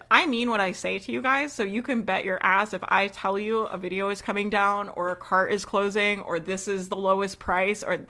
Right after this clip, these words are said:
like, we take that stuff on my team very seriously, that we're always in integrity with what we say. And so they're only available this week. I'll give you guys till Sunday, but they're coming down. That's the,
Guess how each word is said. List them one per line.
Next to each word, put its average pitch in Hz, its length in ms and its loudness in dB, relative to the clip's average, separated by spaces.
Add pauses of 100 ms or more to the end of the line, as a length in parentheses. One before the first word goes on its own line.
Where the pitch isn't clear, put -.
(140)
like, 180 240 0
we 220 240 -2
take 294 300 -4
that 196 180 0
stuff 196 240 -6
on 185 100 -4
my 180 180 -4
team 180 320 -8
very 175 260 -6
seriously, 180 720 -8 (240)
that 180 140 -2
we're 190 140 0
always 190 280 0
in 190 80 -6
integrity 170 500 -8
with 165 160 -10
what 165 140 -6
we 170 120 -10
say. - 420 -6 (260)
And 180 180 -6
so 170 380 -4
they're 180 240 0
only 226 320 2
available 240 560 2
this 185 380 -4
week. 185 360 -4 (320)
I'll 254 100 2
give 349 120 2
you 349 60 2
guys 311 160 0
till 226 100 -4
Sunday, - 520 -8 (280)
but 202 180 4
they're 208 120 4
coming 208 340 0
down. - 320 -4 (160)
That's 196 280 -2
the, 202 260 2